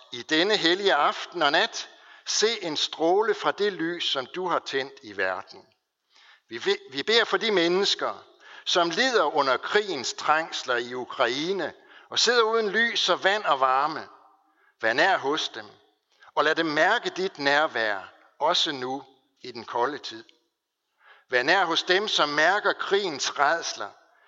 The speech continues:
ved at de har mistet deres hjem eller familiemedlemmer eller noget andet. Vi beder om, at den forfærdelige krig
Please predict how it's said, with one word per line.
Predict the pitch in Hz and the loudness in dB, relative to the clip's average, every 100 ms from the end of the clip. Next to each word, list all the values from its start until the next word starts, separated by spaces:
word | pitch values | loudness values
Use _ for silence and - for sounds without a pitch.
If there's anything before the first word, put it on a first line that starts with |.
| _ - | _ -2
ved | 220 | 0
at | 208 | 2
de | 190 175 | 2 2
har | 156 147 | 4 4
mistet | 156 208 - - 160 - | 2 2 0 -2 -4 2
deres | 143 131 - | 2 2 0
hjem | 160 202 208 - - - _ _ _ _ _ - | 0 0 -2 -12 -20 -20 _ _ _ _ _ -4
eller | 151 139 | 0 0
familiemedlemmer | - 147 170 226 185 135 120 117 113 107 98 92 - _ _ _ - | 0 0 0 -2 -2 0 0 0 0 -2 -8 -14 -20 _ _ _ -2
eller | 139 120 | -2 0
noget | 113 107 | -2 -4
andet. | 98 110 117 104 - - - _ _ _ _ _ _ _ _ _ _ _ | -6 -8 -10 -14 -20 -20 -20 _ _ _ _ _ _ _ _ _ _ _
Vi | 135 139 | -8 -2
beder | 208 208 | 2 4
om, | 175 170 160 | 4 4 2
at | - 180 | 0 0
den | 185 180 | 0 -2
forfærdelige | 143 - 185 185 160 - 123 113 | -6 0 0 2 0 -6 -10 -8
krig | - 160 147 | -6 -6 -6